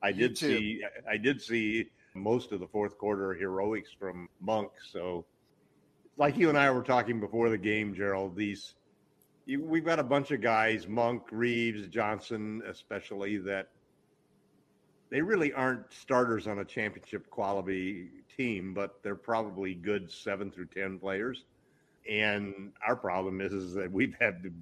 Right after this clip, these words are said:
Speaker 1: forced to make them start, and, and we've most to make, forced to make them start at a position where they're generally smaller than the guy they're playing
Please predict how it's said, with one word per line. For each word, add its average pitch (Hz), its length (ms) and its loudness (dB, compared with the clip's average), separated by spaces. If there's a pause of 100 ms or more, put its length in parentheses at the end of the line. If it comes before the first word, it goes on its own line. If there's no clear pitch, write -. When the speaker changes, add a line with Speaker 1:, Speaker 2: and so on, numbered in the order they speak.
Speaker 1:
forced 107 260 2
to 98 40 -8
make 95 180 -4
them 82 140 -10
start, 110 480 -2
and, 98 80 -10
and 98 240 -4
we've 92 180 -4
most 98 340 -4
to 92 60 -14
make, 98 240 -6 (400)
forced 143 240 8
to 123 60 0
make 123 160 6
them 95 100 -2
start 120 320 8
at 107 100 6
a 98 60 2
position 107 520 -4
where 107 140 4
they're 107 180 2
generally 104 440 -2
smaller 107 480 -2
than 95 160 -12
the 92 80 -14
guy 98 200 -6
they're 95 100 -10
playing 120 300 -10